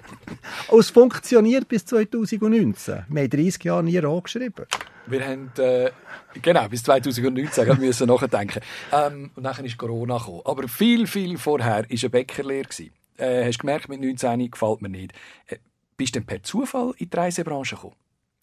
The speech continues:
Speaker 1: Ja, das habe ich einem Mann zu verdanken, den du auch gut kennst, das ist der Rudi Bless.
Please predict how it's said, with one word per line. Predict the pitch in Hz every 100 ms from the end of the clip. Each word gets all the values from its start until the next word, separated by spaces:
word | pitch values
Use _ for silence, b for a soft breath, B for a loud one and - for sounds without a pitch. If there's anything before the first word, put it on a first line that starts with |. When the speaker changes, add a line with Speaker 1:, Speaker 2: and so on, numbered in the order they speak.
| -
Speaker 1:
Ja, | 139 - _ _ -
das | - -
habe | 98 98
ich | 98 -
einem | - 127 127
Mann | 104 147
zu | -
verdanken, | 147 135 143 -
den | 110
du | -
auch | 110
gut | 135 135
kennst, | - 127 123
das | 117
ist | -
der | 101
Rudi | 104 101
Bless. | 98 143 - - -